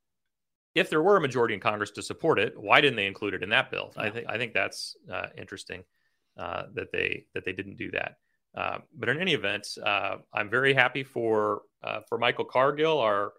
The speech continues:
Speaker 1: our client, who, uh, Austin, Texas gun shop, uh, owner, who, um, uh, who, by the way, uh, struck a deal with A T F at the beginning of this that they would hold on to his bump stocks. So, uh, if he does ultimately win this,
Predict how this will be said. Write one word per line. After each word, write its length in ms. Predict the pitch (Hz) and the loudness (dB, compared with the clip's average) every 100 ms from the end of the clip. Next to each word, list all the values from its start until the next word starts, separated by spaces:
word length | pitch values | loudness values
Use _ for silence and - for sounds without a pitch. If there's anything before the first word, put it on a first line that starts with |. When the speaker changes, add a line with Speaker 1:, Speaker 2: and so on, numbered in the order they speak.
| - | -8
Speaker 1:
our 100 | 110 | -8
client, 460 | - 120 131 147 | -4 -4 -2 -4
who, 140 | 107 110 - - | -6 -12 -14 -14
uh, 60 | - _ _ - | -14 _ _ -8
Austin, 280 | 120 120 120 | -6 -4 -6
Texas 400 | 113 127 - 107 | -4 -4 -6 -12
gun 220 | - 117 120 | -6 -4 -4
shop, 400 | - 113 110 - _ _ _ _ | -2 -2 -2 -4 _ _ _ _
uh, 160 | - - | -8 -6
owner, 440 | 123 120 135 151 143 | -2 -2 0 -4 -6
who, 280 | 107 110 104 | -8 -4 -2
um, 220 | 95 95 95 _ _ - - - | -2 -4 -10 _ _ -20 -18 -12
uh, 80 | 104 | -8
who, 100 | 117 | -2
by 160 | 117 160 | 0 2
the 80 | 117 | 2
way, 400 | 123 107 95 - 104 | 2 2 0 -4 -4
uh, 260 | 95 92 95 _ _ _ _ | -2 -2 -6 _ _ _ _
struck 320 | - 147 143 | -4 0 0
a 40 | |
deal 320 | 95 107 127 95 | -2 -4 -2 -2
with 120 | 92 | -2
A 120 | 92 | -6
T 180 | - 92 | -4 -2
F 140 | 92 | -2
at 60 | 90 | -6
the 60 | |
beginning 320 | 90 92 117 95 | -8 -4 -4 -4
of 80 | |
this 220 | 90 92 - | -4 -4 -6
that 140 | 87 | -6
they 100 | 95 | -4
would 80 | 92 | -2
hold 200 | 110 107 | 0 2
on 180 | 117 117 | 2 0
to 80 | 92 | -4
his 140 | 101 | -6
bump 220 | 95 87 | -6 -8
stocks. 440 | - 92 92 - - | -8 -6 -6 -8 -14
So, 360 | - 98 98 95 _ _ _ _ | -8 -6 -6 -8 _ _ _ _
uh, 100 | 92 - | -4 0
if 160 | 120 | 0
he 140 | 123 104 | 0 -4
does 300 | 98 120 113 | 0 0 0
ultimately 460 | 107 110 98 95 87 | -4 -4 -8 -12 -8
win 200 | 110 120 | -6 -4
this, 380 | 92 - - | -4 -6 -10